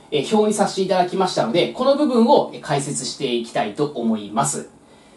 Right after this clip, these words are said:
まず、遺留分の放棄っていうのは、遺留分権者が、「もう私は遺留分請求しません。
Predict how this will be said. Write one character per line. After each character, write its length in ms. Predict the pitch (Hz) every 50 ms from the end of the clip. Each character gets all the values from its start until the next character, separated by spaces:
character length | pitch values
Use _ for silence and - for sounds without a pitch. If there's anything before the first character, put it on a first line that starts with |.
| - -
ま 160 | - 254 294 302
ず、 340 | 220 - - - - - -
遺 160 | - 180 220
留 240 | 233 311 339 330 320
分 220 | 302 311 302 294 294
の 120 | 294 285
放 260 | 294 302 302 233 151 147
棄 240 | - 180 175 -
っ 20 | -
て 120 | - 117
い 160 | 113 117 156
う 60 | 160 120
の 100 | 110 123
は、 300 | 143 - - - - - - - - -
遺 160 | - 180 208 226
留 180 | 254 262 254 226
分 240 | 233 247 240 226
権 200 | 233 240 233 202
者 160 | 185 - 135 160
が、 320 | 226 220 - - - - - - - -
「も 80 | 175 160
う 40 | 135
私 300 | 139 196 208 214 226 247
は 320 | 262 262 - - - - - - -
遺 100 | - 123
留 200 | 147 190 208 208
分 160 | 185 220 226 -
請 340 | - - - 196 208 220
求 140 | 220 180 151
し 160 | - - 156
ま 100 | 190 208
せ 140 | 214 247 -
ん。 100 | - -